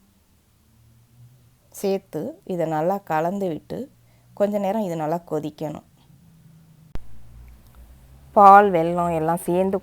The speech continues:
கொதிக்கும் போது தான் அது டேஸ்ட்டு நல்லாயிருக்கும். இது நல்லா கொதிச்ச பிறகு இது கூட கொஞ்சமா உப்பு, கால் டீஸ்பூன் ஏலக்காய் தூள் சேர்த்து இதை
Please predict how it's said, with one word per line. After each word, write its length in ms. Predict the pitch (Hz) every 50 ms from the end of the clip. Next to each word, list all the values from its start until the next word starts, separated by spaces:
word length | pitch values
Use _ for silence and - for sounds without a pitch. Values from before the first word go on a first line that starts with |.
| - 165
கொதிக்கும் 360 | 156 156 160 - - 165 156 156
போது 180 | 143 147 156 151 151 151
தான் 120 | 214 294 - - 202
அது 160 | 156 147 147 -
டேஸ்ட்டு 380 | 147 147 143 - - 160 151 147
நல்லாயிருக்கும். 540 | 147 147 147 147 143 143 135 - 185 277 - - - - - - - - - - - - -
இது 80 | 165 156 151 147
நல்லா 180 | 151 156 175 175 - -
கொதிச்ச 300 | 156 151 156 - - 156 151 147
பிறகு 260 | 139 143 143 143 196 269 247 190
இது 100 | 156 139 - - 160
கூட 100 | 175 180 - - -
கொஞ்சமா 500 | 160 156 160 170 175 - 196 196 196 185 151 135 156
உப்பு, 260 | - - - - 233 339 - - - - - - _ _ _ - - - - - - - - - - - - - - - - - -
கால் 300 | 190 190 202 220 208 - -
டீஸ்பூன் 560 | 147 143 156 - - - - 160 151 190 277 339 220 175 147 147
ஏலக்காய் 440 | 151 156 165 - - 156 143 - -
தூள் 260 | 147 139 143 143 - -
சேர்த்து 340 | 139 139 135 - - - 240 330 - - _ _ _ _ _ _ _ _ _ _ _ _ _ _ _ - - - - - _ - -
இதை 120 | 170 156